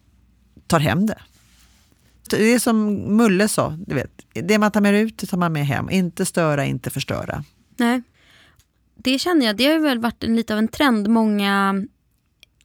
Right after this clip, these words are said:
Speaker 2: som gör såna här stora äventyrsresor och så, de jobbar med zero footprint. Att till och med liksom kiss och bajs tar man med sig hem. För att många utsatta äventyrsmiljöer klarar inte den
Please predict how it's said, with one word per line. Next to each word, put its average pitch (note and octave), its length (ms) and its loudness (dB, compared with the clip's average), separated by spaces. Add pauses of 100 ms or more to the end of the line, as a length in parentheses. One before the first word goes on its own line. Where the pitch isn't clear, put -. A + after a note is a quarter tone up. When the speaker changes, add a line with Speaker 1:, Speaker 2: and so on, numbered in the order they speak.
(400)
Speaker 2:
som A3 200 -2
gör G#3 320 4
såna G#3+ 160 -2
här F#3+ 60 -2
stora G3+ 260 -2
äventyrsresor G#3 840 0
och F3+ 80 -4
så, - 200 -2
de G#3 220 -2
jobbar G3 240 0
med F#3+ 160 0
zero F#3+ 280 0
footprint. - 640 -6 (500)
Att G#3+ 300 0 (100)
till A3+ 400 2
och G#3 80 0
med F#3+ 640 0
liksom G3 400 -6 (280)
kiss - 300 -4
och F#3+ 60 -2
bajs - 480 0
tar - 160 -6
man F#3 180 0
med F3 240 -2
sig F#3+ 220 -4
hem. G3+ 360 0 (520)
För F#3 300 -2
att F3 280 -4
många F#3+ 640 -2
utsatta - 440 -6
äventyrsmiljöer F#3+ 800 0
klarar G3+ 440 0
inte B3 260 0
den D#3+ 380 -2